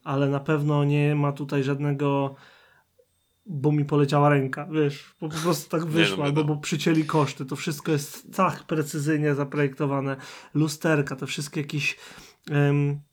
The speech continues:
Speaker 1: te
Speaker 2: O,
Speaker 1: kanały
Speaker 2: lusterka są
Speaker 1: powietrzne.
Speaker 2: świetne. No.
Speaker 1: E, te-, ten wyprowadzenie wydechu z tyłu, ta taka dodatkowa jakby k-, to, to, jak jest klapa, że nie łączą się te panele, tylko jakby tak łapią jeszcze odrobinę powietrza. No coś absolutnie pięknego.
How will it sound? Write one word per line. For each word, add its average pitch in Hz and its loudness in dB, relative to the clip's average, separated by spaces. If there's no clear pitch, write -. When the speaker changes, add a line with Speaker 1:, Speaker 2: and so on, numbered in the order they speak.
Speaker 1:
te - -6
Speaker 2:
O, - -10
Speaker 1:
kanały 139 6
Speaker 2:
lusterka 151 4
są 156 2
Speaker 1:
powietrzne. 147 4
Speaker 2:
świetne. 131 -2
No. 95 -4
Speaker 1:
E, 139 -2
te-, 170 -10
ten 151 2
wyprowadzenie 156 2
wydechu 147 2
z - -6
tyłu, 131 2
ta 147 -4
taka 147 -2
dodatkowa 156 -2
jakby 147 0
k-, - -6
to, - -12
to, 180 2
jak 180 0
jest 151 -6
klapa, 170 0
że 143 2
nie 151 4
łączą 165 0
się 147 -4
te 147 -6
panele, 151 0
tylko 143 -4
jakby 143 0
tak 147 -8
łapią 156 -2
jeszcze 143 -2
odrobinę 147 -2
powietrza. 143 -4
No 151 -2
coś 190 -4
absolutnie 156 -4
pięknego. 143 -6